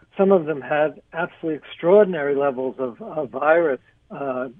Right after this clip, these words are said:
you know, in, in the, uh, measurement of, uh, diagnostic measurement that we made.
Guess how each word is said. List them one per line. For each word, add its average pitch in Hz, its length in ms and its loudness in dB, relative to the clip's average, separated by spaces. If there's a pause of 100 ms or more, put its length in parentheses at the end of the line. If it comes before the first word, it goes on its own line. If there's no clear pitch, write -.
(320)
you 165 120 -12
know, 131 180 -6
in, 170 380 -12
in 143 240 -8
the, 131 240 -2 (520)
uh, 139 140 -6
measurement 139 680 0
of, 123 280 0
uh, 139 360 -8
diagnostic 139 600 0
measurement 143 480 -4
that 131 100 -2
we 123 120 -2
made. 127 340 2